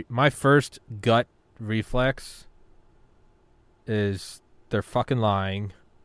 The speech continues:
What are they distracting us from? What justification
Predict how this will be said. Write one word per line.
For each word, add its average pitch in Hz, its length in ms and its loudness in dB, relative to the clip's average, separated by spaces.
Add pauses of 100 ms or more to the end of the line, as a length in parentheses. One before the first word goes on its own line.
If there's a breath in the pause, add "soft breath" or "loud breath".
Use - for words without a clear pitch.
(1300 soft breath)
What 107 260 2
are 117 100 6
they 110 140 2
distracting 104 560 -2
us 95 120 -6
from? 95 480 -6 (1600)
What 104 220 0
justification 101 1160 -4